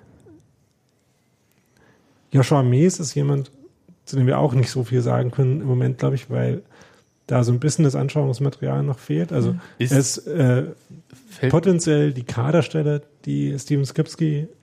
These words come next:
Speaker 1: freigemacht hat, aber nicht die Rolle von Steven Skripski natürlich, äh, weil
Speaker 2: Ja.
Speaker 1: das halt nicht geht.
Speaker 2: Aber er kann, äh, vieles spielen und es im Vergleich zu den restlichen Zugängen, die, äh, Union geholt hat, einerseits einen Ticken jünger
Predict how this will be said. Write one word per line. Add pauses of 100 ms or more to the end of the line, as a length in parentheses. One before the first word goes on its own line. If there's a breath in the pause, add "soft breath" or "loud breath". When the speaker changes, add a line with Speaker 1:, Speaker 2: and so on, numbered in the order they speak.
(320)
Speaker 1:
freigemacht
hat,
aber
nicht
die
Rolle
von
Steven
Skripski
natürlich,
äh, (180)
weil
Speaker 2:
Ja.
Speaker 1:
das
halt
nicht
geht. (600 loud breath)
Speaker 2:
Aber
er
kann, (100)
äh,
vieles
spielen
und
es (520)
im
Vergleich
zu
den
restlichen (140)
Zugängen,
die,
äh,
Union
geholt
hat, (520 loud breath)
einerseits (160)
einen
Ticken
jünger